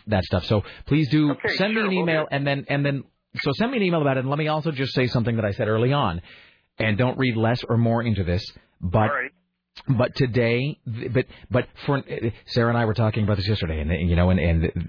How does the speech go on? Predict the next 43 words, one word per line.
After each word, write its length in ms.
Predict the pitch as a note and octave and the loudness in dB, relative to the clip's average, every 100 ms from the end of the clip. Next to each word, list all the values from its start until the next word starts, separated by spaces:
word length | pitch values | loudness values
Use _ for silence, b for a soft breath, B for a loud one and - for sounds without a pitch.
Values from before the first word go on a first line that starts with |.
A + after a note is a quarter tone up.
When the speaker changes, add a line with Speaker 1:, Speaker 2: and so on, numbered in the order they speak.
| - - | -4 -2
Speaker 1:
a 160 | D#2 | 2
thing 180 | A#2+ A2+ | 2 4
I 120 | G#2+ | 2
said 320 | - A2+ G#2+ | 0 0 0
that 100 | F#2+ | -2
kinda 200 | - A2 G#2 | -2 -2 0
came 180 | A#2 | 0
out 60 | A#2 | 0
of 80 | A2 | 0
my 80 | G#2 | 2
mouth, 260 | G#2 A#2 | 0 0
which 160 | G2+ F#2+ | -2 -2
we 100 | G2 | 0
both 280 | F2+ F#2+ - b b b b b _ _ - | 2 0 -2 b b b b b _ _ -6
felt 340 | - A#2 A2+ _ _ _ _ _ _ - | 0 2 0 _ _ _ _ _ _ -8
was, 380 | A#2+ G#2 G#2 G2+ | 0 2 2 0
you 60 | A#2+ | 0
know, 120 | G2 | 0
it 100 | F#2+ | 0
clicked 340 | - - A#2+ A2+ | -2 -2 0 -2
as 100 | G#2 | 0
sort 100 | A#2 | 0
of 120 | G#2 | 0
a 40 | G#2+ | 0
thing 200 | A2 A2+ | 0 0
that 100 | A#2 | 0
is 80 | |
very 140 | G#2+ B2 | -2 -2
true, 140 | D3 | 0
which 140 | G#2+ G#2 | 0 -2
is, 120 | - - - | -4 -8 -2
for 120 | B2+ | 0
now, 340 | A#2+ C3 F3 - | 2 0 -4 -4
this 220 | A2+ A#2 | -4 -2
is 80 | A#2+ | -2
how 220 | A#2+ A#2 | 0 2
it 80 | A2+ | 2
is, 220 | C3 F#3+ - B B | 0 -2 -6 B B
but 320 | G2+ G#2+ A2+ - _ _ _ _ _ _ _ - | 0 0 0 -4 _ _ _ _ _ _ _ -6
this 180 | F2+ G#2+ | -4 -2
is 80 | G#2 | 0
a, 220 | A2 G#2+ - | 0 0 0
uh, 160 | G2+ | 0